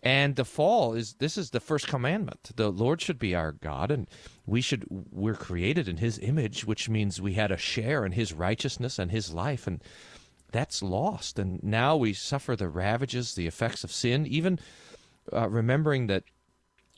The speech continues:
while the Ten Commandments tell us how to treat each other, that we see that this world is a, even a dangerous place, and that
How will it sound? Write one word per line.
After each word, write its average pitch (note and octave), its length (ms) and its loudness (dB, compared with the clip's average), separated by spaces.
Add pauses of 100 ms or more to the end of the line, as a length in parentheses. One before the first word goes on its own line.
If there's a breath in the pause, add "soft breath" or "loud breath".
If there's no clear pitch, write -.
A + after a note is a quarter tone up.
while A#2 220 4
the G2 100 -4
Ten D#3 260 2
Commandments A2 840 0 (460 soft breath)
tell C3 200 2
us A#2 140 0
how B2 160 4
to G#2 100 -2
treat C3+ 280 -2
each G#2 200 -2
other, C3 320 -2 (640 soft breath)
that A2+ 200 2
we A2 120 0
see F3+ 280 2
that C3 160 0
this A#2+ 200 -2
world A#2+ 500 0
is E2 120 -6
a, E2+ 60 -6
even F#2 300 -4
a F2 80 0
dangerous D#2 520 -4
place, - 460 -10
and F#2+ 260 -2
that G2+ 220 -2